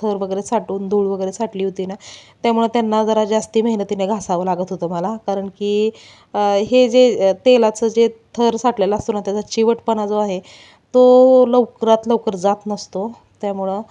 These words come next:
त्याला जरा जास्ती वेळ घासून घासून मी हे कप जे आहेत, ते एकदम पांढरे शुभ्र असे क्लीन करून घेतले.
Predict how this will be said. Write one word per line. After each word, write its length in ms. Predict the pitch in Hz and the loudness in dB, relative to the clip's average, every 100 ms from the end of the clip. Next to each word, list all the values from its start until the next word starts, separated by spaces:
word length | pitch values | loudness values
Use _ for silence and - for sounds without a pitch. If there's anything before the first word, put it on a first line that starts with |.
| _ _ _ _ | _ _ _ _
त्याला 160 | 214 214 | -2 -2
जरा 200 | 214 214 | -2 -2
जास्ती 380 | 202 202 - 208 | -2 -4 -4 -2
वेळ 180 | 208 | -2
घासून 420 | 202 196 185 196 196 | -4 -8 -10 -8 -6
घासून 320 | 202 - 208 | -8 -6 -8
मी 200 | 202 208 | -6 -6
हे 480 | 202 208 196 208 233 _ _ | -6 -6 -4 -6 -8 _ _
कप 180 | 196 196 | -8 -8
जे 160 | 185 208 | -4 -4
आहेत, 200 | 202 190 - | -2 -6 -4
ते 60 | |
एकदम 360 | 202 185 185 208 | -4 -4 -6 -8
पांढरे 460 | 190 220 196 180 190 | -4 -4 -2 -6 -6
शुभ्र 420 | - 196 170 196 | -6 -8 -6 -4
असे 380 | 202 196 202 233 - - - _ _ _ _ | -4 -6 -6 -6 -8 -20 -20 _ _ _ _
क्लीन 260 | 220 226 214 | 0 0 0
करून 320 | - 196 190 | -4 -4 -2
घेतले. 400 | 202 - 165 220 | -4 -4 -6 -6